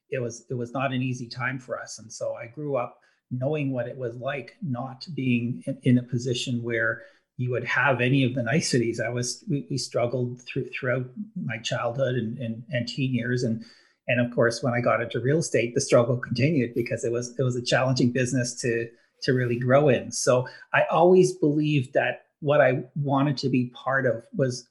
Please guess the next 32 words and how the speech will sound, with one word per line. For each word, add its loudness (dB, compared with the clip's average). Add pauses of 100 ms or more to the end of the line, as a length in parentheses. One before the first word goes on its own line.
helping 2
to -2
create 2
opportunities -4
for -16
people -12
who -12
were -8
working -8
hard -4 (420)
and -8
who -4
were, -6 (100)
who -6
just -8 (100)
needed -2
a, -4 (180)
needed -2
a -6
chance, -6
needed -4
someone -6
to -8
help -8
them -8
out -8
to -10
f-, -14
to -8
find -8
a -8
way -8